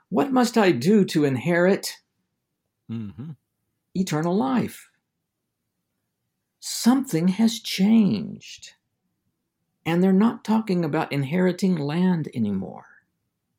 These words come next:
Speaker 1: And boy, I'd like to know why.
Speaker 2: Boy, that is an interesting observation.
Speaker 1: Yeah, what's
Speaker 2: And Peter talking about our inheritance that never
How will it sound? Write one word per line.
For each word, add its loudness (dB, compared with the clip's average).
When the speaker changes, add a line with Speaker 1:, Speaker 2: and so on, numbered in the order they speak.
Speaker 1:
And -4
boy, 0
I'd -2
like 0
to -6
know -2
why. -4
Speaker 2:
Boy, -12
that -10
is -10
an -10
interesting -12
observation. -14
Speaker 1:
Yeah, -4
what's -4
Speaker 2:
And -12
Peter -6
talking -6
about -6
our -6
inheritance -6
that -16
never -8